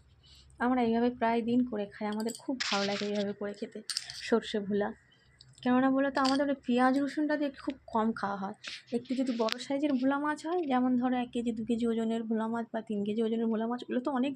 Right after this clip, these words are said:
দাম, সাতশো আটশো টাকা কিলো। হুম, এরকম নেবে,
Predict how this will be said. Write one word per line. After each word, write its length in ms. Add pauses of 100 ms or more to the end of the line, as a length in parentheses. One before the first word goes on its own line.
দাম, 260 (440)
সাতশো 360
আটশো 220
টাকা 200
কিলো। 340 (840)
হুম, 240 (120)
এরকম 360
নেবে, 260